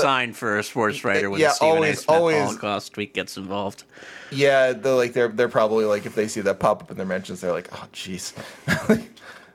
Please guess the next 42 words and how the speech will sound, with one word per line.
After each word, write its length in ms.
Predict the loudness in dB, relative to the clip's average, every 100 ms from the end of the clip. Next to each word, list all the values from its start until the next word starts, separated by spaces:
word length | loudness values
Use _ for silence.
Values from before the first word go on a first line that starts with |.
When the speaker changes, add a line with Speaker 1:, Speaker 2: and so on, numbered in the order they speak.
| _ -14
Speaker 2:
The, 60 |
the, 280 | -6 2 2
the, 140 | 4 -2
the 140 | -2
Grim 320 | 2 2 2
Reaper 320 | 0 0 2 2
has 160 | 0
visited 400 | -6 -2 -4 -2
me. 160 | -4 -6 -12 -20 -14 2
But, 140 | 4
um, 420 | 6 4 0 -8 _ _ _ _ _ -2
yeah, 200 | 2 2
he, 140 | 2 2
like, 180 | 2
he 100 | 0
wrote 180 | 2 4
a, 120 | 4
he 80 | 4
wrote 180 | 2 2
an 60 | 4
article 340 | 2 2 -4
for, 160 | -2 -2
like, 240 | -2 -4
Fansided 680 | -4 -2 -2 0 0 0 -6
or 60 |
Yahoo 420 | -4 -4 -4 -4 -10
or 120 | -12
something 580 | -10 -8 -6 -6 -8 -10 -8
where 160 | -2 -2
it 80 |
was 160 | -4 -2
like, 220 | -2 -2 -16 -20 -20 -6 2
and 80 | 2
I 60 |
mean, 160 | 2 2
ev-, 180 | 0 2 0
everyone 380 | 2 2 2
was 140 | 0 -4
just 160 | -2 0
like, 180 | 2
"Oh, 140 | 2 2
no, 220 | 0